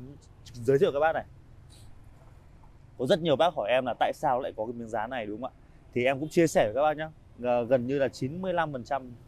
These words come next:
các loại xe bình dân là nó được trang bị một cái miếng dán, ờ, như này. Em thì em cũng không rõ là nó, nó được trang bị để làm gì. Nhưng mà đối với một người làm nghề xe cũ như em ấy,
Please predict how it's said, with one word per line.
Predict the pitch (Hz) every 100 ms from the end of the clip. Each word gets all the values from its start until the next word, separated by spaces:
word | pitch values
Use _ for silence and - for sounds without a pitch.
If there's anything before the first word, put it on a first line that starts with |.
| -
các | - 175
loại | 135
xe | - 143 131
bình | 120 120
dân | 120 127 - - - - - - -
là | 123
nó | 120 127
được | 156
trang | - 143 143
bị | 160
một | 117 117
cái | 117
miếng | 113 117
dán, | 120 110 120 147
ờ, | 151 147 139 135
như | 135
này. | 139 131 - - - - - -
Em | 156 175 156
thì |
em | 151 156
cũng | 180
không | 190 180
rõ | 175 180 214
là | 185
nó, | 139 165 185 - - - - - -
nó | 196
được | 190
trang | - 185
bị | 185
để | 156
làm | 120 127
gì. | 131 120 - 143
Nhưng | 175 175
mà | 160 147
đối | 139
với | 147
một | 196 185 139
người | 135
làm | 135 131
nghề | 127
xe | 123
cũ | 160 170
như | 196
em | 185 170
ấy, | 156